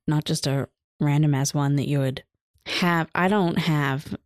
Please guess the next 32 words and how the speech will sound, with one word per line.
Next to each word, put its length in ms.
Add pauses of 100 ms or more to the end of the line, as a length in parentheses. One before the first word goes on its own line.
(160)
daggers, 440
but 160
it's 120
not 120
like 120
a 80
kitchen 400
knife 280
or 140
a 60
common, 680 (420)
uh, 180
like 220
a, 480
you 160
know, 140
some 300
people 300
have 480 (340)
knives 520
that 220 (440)
you, 180 (480)
like 160
a 60
pocket 320
knife 240
is 100
what 80
I'm 80
trying 180
to 60
say. 240